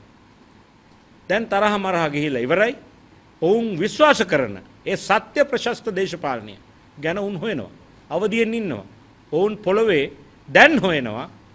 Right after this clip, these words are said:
එහෙමනම් කොහේද මේ ඔය කියන ප්‍රශස්ත දේශපාලනය තියෙන්නේ? අවංක දේශපාලනය තියෙන්නේ? අන්න ඒක නිසා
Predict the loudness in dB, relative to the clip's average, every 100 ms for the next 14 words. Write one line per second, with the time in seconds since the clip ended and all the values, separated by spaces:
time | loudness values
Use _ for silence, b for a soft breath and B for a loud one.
0 | -20 -20 -20 _ 2 4 4 0 -4 -10
1 | -20 -20 -18 -2 2 2 2 0 -2 -6
2 | -12 -20 -20 -20 _ -8 8 10 10 6
3 | 0 0 -2 0 0 -2 0 0 0 -2
4 | -2 -2 -2 -2 -4 -10 -20 -20 -20 -2
5 | 0 0 0 0 0 0 -4 -2 -4 -4
6 | -4 -4 -8 -16 -20 -20 _ _ _ _
7 | _ -20 _ -8 -4 -2 -2 -2 0 2
8 | 2